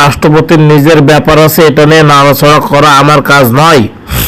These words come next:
রাষ্ট্রপতি মালয়েশিয়ার নাগরিক কিনা এবং পররাষ্ট্র মন্ত্রণালয় মালয়েশিয়ার বাংলাদেশ হাই কমিশনের কাছে জানতে চাইবে কিনা এমন প্রশ্নের জবাবে তহিদ হোসেন বলেন, স্পেকুলেশন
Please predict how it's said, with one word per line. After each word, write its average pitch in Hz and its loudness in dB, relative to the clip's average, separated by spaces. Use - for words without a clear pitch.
রাষ্ট্রপতি 165 0
মালয়েশিয়ার 160 0
নাগরিক 156 0
কিনা 170 0
এবং 170 2
পররাষ্ট্র 151 0
মন্ত্রণালয় 156 2
মালয়েশিয়ার 151 0
বাংলাদেশ 143 2
হাই 139 2
কমিশনের 156 0
কাছে 147 0
জানতে 143 0
চাইবে 147 2
কিনা 156 0
এমন 151 2
প্রশ্নের 143 0
জবাবে 147 2
তহিদ 143 2
হোসেন 156 0
বলেন, 156 2
স্পেকুলেশন 165 0